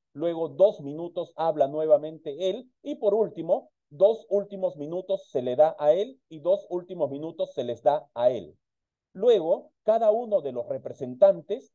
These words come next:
va a manifestar y va a decir todo lo que escuchó, todo lo que escuchó, nada más.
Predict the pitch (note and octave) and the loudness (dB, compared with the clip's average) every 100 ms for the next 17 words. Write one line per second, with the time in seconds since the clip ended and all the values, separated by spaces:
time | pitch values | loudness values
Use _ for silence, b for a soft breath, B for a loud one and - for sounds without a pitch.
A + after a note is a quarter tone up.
0 | _ C#3 F3+ G3+ - C#3 B2 A#2 A2 A2+ | _ 0 0 0 -2 -2 0 -2 -4 -12
1 | - - F#3+ - C3+ D3+ D#3 D3+ F#3+ F#3+ | -2 -2 -2 -2 2 2 2 -6 -12 -12
2 | _ A3+ A3+ A#3+ D#3+ - - - C3+ C3 | _ 0 0 -2 -4 -8 -12 -12 -14 -4
3 | F#3 B3+ - _ _ _ _ _ _ _ | -2 -2 -6 _ _ _ _ _ _ _
4 | - A#3+ A#3+ A3 D3 D3 - C3 A3 F3+ | 0 2 2 -2 -4 -10 -12 -4 2 2
5 | - C#3+ D#3+ E3+ E3 D3+ - | 0 -6 -2 0 0 0 -2